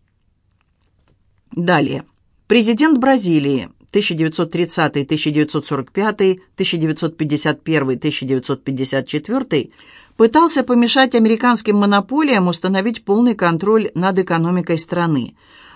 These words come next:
Двадцать четвертого августа тысяча девятьсот пятьдесят четвертого года был свергнут в результате военного переворота и в тот же день покончил жизнь самоубийством. В Коста-Рике правительства Кальдерона,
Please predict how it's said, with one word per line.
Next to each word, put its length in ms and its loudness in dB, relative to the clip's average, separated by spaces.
Двадцать 460 0
четвертого 580 -2
августа 460 -2
тысяча 260 -4
девятьсот 380 -4
пятьдесят 460 -2
четвертого 600 -4
года 300 0
был 260 0
свергнут 640 -2
в 60 -8
результате 520 0
военного 500 0
переворота 800 0
и 220 -4
в 80 -12
тот 180 -4
же 100 -2
день 240 -2
покончил 520 -2
жизнь 400 -4
самоубийством. 880 -4
В 140 -20
Коста-Рике 840 2
правительства 600 2
Кальдерона, 880 0